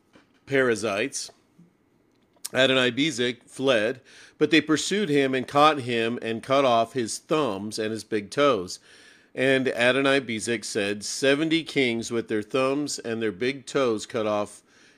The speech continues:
used to pick up scraps under my table as I have done. So God has repaid me." And they brought him to Jerusalem, and he died there.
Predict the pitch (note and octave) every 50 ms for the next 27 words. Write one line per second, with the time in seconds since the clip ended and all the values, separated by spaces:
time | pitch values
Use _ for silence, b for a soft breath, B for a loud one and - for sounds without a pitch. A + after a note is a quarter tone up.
0 | b b A2+ A#2+ B2+ A#2+ - - - - - - C#3+ C#3+ C#3+ C#3+ C3+ C#3 - -
1 | - C3+ C#3 C3+ A#2 G#2+ - - B2 A#2 A2+ A#2+ G#2+ A#2 A2+ A2+ A2 - - B2
2 | A#2+ A2+ F#2+ G#2+ G2+ G2+ G2+ G2 A2 G#2+ A2 A2 G#2 F#2+ - A#2+ A2 G#2 G2 F#2
3 | F#2+ - - A#2 G#2+ G2+ - A#2+ A#2+ B2 B2+ A#2 A2+ A2+ G#2 - A2+ G#2+ G2 -
4 | C3+ C#3 C#3+ C#3 A2 G#2+ G#2 G2 G2 G2 G2 G2+ B B B B B B B B
5 | - A2+ A#2 A#2 A#2 A2+ A2+ A2+ - - - A2+ G#2+ A#2+ B2 C3 C3+ C3+ A2+ A2
6 | A2+ G#2+ G#2 - C3+ C#3+ - - - D3 B2+ A#2+ A2 G#2 - - G#2 G2+ G2 F#2+
7 | F#2 F#2+ - - G2+ F#2+ G2 A2 G#2 F2 G#2+ G2 F#2+ F#2 F2+ D#2+ F#2+ F#2 F2+ F2+
8 | F2+ F2+